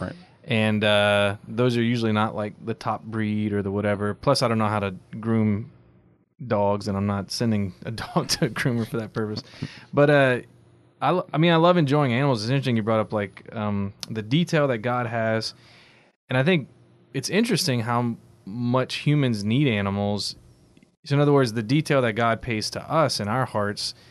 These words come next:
Speaker 2: by actually having animals in our life. 'Cause for some people, and, and for a lot of folks, animals meet a need in us.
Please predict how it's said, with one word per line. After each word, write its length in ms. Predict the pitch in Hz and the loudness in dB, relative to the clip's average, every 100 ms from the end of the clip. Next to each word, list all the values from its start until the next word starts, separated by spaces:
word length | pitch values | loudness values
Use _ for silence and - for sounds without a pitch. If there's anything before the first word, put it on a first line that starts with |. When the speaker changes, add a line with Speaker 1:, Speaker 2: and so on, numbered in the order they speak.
| - | -10
Speaker 2:
by 120 | - 110 | -6 -2
actually 340 | 123 - 117 | -2 0 -4
having 380 | - 120 120 107 | -2 -2 0 0
animals 440 | 110 110 110 101 | 0 0 0 -2
in 60 | 101 | -4
our 140 | 95 | -4
life. 520 | 95 143 120 107 - - - - - | 0 0 0 -2 -6 -20 -20 -20 -14
'Cause 160 | - 131 | -2 -2
for 100 | 127 | 0
some 260 | - 214 294 | 0 0 2
people, 360 | 143 - 135 | -2 0 0
and, 100 | 127 120 | 0 -2
and 100 | 110 | -2
for 80 | 113 | -2
a 40 | |
lot 180 | 110 180 | 0 0
of 80 | - | -2
folks, 380 | 117 107 - - - - - _ _ _ _ - | -4 -2 -6 -10 -20 -20 -20 _ _ _ _ -6
animals 440 | 131 160 156 131 | 0 4 4 4
meet 200 | 117 123 | 2 2
a 60 | 110 | 2
need 440 | 107 123 135 120 | 2 2 2 0
in 200 | 113 113 | -2 -2
us. 420 | 101 120 - - | 0 -2 -4 -8